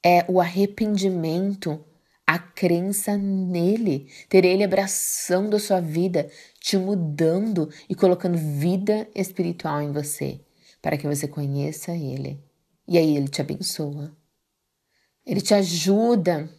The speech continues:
na jornada da vida. Ele te dá uma cidadania para o céu. Coisas maravilhosas. E você lê aqui, nessa grande demonstração.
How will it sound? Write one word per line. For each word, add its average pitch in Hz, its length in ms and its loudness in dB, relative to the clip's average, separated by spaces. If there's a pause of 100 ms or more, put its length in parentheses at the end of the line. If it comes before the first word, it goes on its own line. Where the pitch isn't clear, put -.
(240)
na 151 140 2
jornada 151 640 4
da 165 140 0
vida. 156 680 -2 (440)
Ele 208 240 4
te 214 140 -2
dá 196 160 2
uma 202 140 -2
cidadania 190 1080 2 (520)
para 165 260 -2
o 185 60 -4
céu. 170 520 -8 (520)
Coisas 214 320 0
maravilhosas. 175 1000 -2 (240)
E 190 60 -2
você 202 280 0
lê 214 140 0
aqui, 233 540 -4 (280)
nessa 185 280 2
grande 185 520 4
demonstração. 185 840 -2